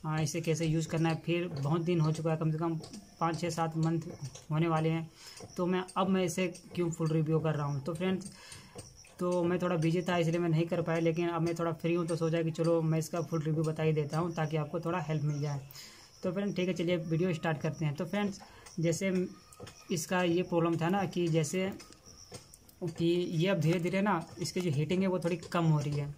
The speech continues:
थोड़ी सी heating क-, कम हो रही है, मैंने देखा इसे। अब बाल को स्ट्रेट करने में बहुत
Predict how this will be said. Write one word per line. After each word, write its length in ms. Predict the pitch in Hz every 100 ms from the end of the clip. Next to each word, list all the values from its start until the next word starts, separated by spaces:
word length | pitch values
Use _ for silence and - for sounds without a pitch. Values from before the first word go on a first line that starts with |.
| -
थोड़ी 140 | 170
सी 120 | 160 165
heating 240 | 165 190
क-, 160 | 190 156
कम 140 | 160
हो 80 | 160
रही 100 | 165
है, 60 | 170
मैंने 140 | 160
देखा 220 | 156 156
इसे। 200 | 160 202 - - - -
अब 140 | 175 143
बाल 200 | 165 180
को 220 | 185 180
स्ट्रेट 200 | 160 165
करने 240 | 180 165
में 180 | 185 190
बहुत 200 | 156 170